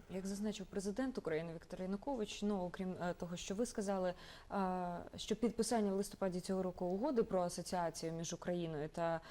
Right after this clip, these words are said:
Є С, включно зі створенням всеохоплюючої поглибленої зони вільної торгівлі, стане важливим інструментом підвищення добробуту громадян України і сприятиме досягненню, е,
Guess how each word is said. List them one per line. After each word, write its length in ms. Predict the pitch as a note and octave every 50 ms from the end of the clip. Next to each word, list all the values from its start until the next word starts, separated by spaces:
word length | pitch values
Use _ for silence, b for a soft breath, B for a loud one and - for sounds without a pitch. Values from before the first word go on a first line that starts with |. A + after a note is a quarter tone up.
| B B B B -
Є 360 | F#3+ F3 A3 A3+ B3+ D4 D4
С, 200 | C#4+ - G#3 F#3
включно 640 | E3 F3 - - - G#3+ A3 G#3 - - G#3 G3
зі 100 | F#3 F3+
створенням 520 | F#3 - - G3+ G#3 G3+ G3 G3 F#3+ F#3 F#3
всеохоплюючої 920 | F#3 - - F#3+ F#3 - - G3 G3 - - F3 F3 E3 - - F3+ F3
поглибленої 680 | - F#3 F3+ F3+ G#3 G#3+ F3+ F3 F3 E3+ E3+ E3+ F3
зони 360 | E3+ E3 F#3 F3+ E3+ E3 E3
вільної 340 | E3 F3+ F3 E3+ E3+ E3 E3+
торгівлі, 600 | - F#3 F3+ F#3+ G3 B3+ D#4+ E4+ D4+ G#3 E3 D3+ - B B B B B B B
стане 280 | - - A3 A#3 B3 A#3+
важливим 460 | G#3+ G#3+ F3+ G3 B3 B3 B3+ A#3 G#3+
інструментом 600 | G3+ G3+ - - G3+ G3+ A3 A#3+ A#3+ A3+ - G3
підвищення 560 | F#3+ F#3+ E3+ F3 G#3 G#3+ - - G#3 G3+ G3 F#3
добробуту 600 | F#3 F#3 F3 G3 G3 F3 F3+ F3 - F3+ F3 E3 B B B B B -
громадян 500 | E3+ E3+ F#3 G3 G3 F#3 E3+ F#3+ F#3 F#3+
України 560 | G3 - A3 A3 A#3 B3+ D#4+ F4+ F4+ D#4+ D4+ -
і 140 | - A3+ A#3
сприятиме 580 | A3+ - - A3+ A#3 B3 C#4 C#4+ - A#3+ A3+ G#3
досягненню, 760 | F#3+ G3 F#3 - A#3+ A#3+ A#3+ A3+ A3 G#3 G3+ G3 F#3+ F3+ F3+ B B B B B B B -
е, 560 | - - E3+ F3+ F3 F3 F3 F3 E3+ E3 E3